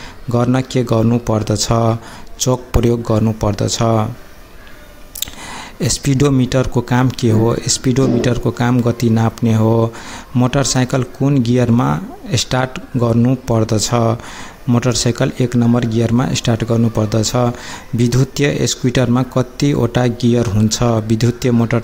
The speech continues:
स्कुटरमा कतिवटा गियर हुन्छ? विद्युतीय मोटरसाइकलमा गियर हुँदैन।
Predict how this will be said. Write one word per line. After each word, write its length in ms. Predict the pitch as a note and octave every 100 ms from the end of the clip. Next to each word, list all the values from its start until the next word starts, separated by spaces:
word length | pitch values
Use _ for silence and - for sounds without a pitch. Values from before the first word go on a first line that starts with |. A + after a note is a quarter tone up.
| - - - - - - D3
स्कुटरमा 600 | - B2 A#2+ A#2 A#2+ C3
कतिवटा 500 | - B2 C3+ A#2 A#2+
गियर 320 | G#2+ A2+ A2+
हुन्छ? 280 | A2+ A2+ B2
विद्युतीय 460 | A2+ A#2 A#2+ C3
मोटरसाइकलमा 600 | A#2 A2+ A2+ - A2+ A2+
गियर 340 | A#2+ G#2+ A2+ A2+
हुँदैन। 680 | G#2 G#2+ G#2 A2 A#2+ A#2+